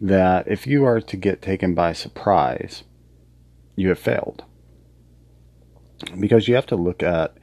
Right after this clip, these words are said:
every possibility that can arrive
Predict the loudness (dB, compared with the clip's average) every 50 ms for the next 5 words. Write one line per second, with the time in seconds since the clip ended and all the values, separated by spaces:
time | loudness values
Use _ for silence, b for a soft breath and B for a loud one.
0 | b b b b b b _ _ _ _ _ _ _ -4 2 2 2 2 2 2
1 | 2 2 2 0 -2 -4 -6 -8 -12 -14 -10 -6 -6 -6 -6 -6 -8 -8 -4 -2
2 | -2 0 0 0 -2 -4 -6 -8 -8 -6 -6 -8 -6 -6 -6 -4 -2 -2 0 0
3 | 0 0 -2 -4 -6 -10 -12